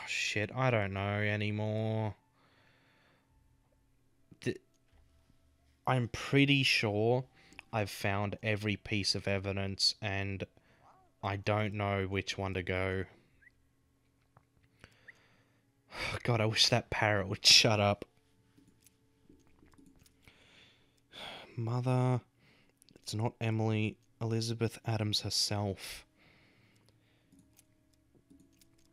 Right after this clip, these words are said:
Uh, now I'm sort of thinking it could be Pyagi, because I'm not sure if he has an alibi or not. And maybe he has some sort of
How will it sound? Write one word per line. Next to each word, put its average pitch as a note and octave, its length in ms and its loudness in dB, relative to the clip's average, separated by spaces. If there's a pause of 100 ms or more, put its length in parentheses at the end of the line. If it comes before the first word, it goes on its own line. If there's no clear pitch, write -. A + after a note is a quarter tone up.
(760)
Uh, C3+ 680 -2 (1700)
now C3 220 2
I'm D#3 140 2
sort B2 240 4
of A2+ 80 -2
thinking A#2+ 420 0
it A2+ 160 -2
could A#2+ 180 -2
be A2 140 -2
Pyagi, G#2 760 2 (920)
because G#2 300 -2
I'm G#2 180 2
not A2+ 200 0
sure G#2+ 600 2 (720)
if A2+ 160 -6
he G#2+ 140 -2
has F#2+ 260 0
an G#2 120 -2
alibi G2+ 580 0
or G2 180 -2
not. G2 380 -2 (1160)
And A2 100 -6
maybe G#2+ 360 2
he G#2 200 0
has G#2 240 2
some G#2 260 0
sort G#2 320 -2
of - 380 -6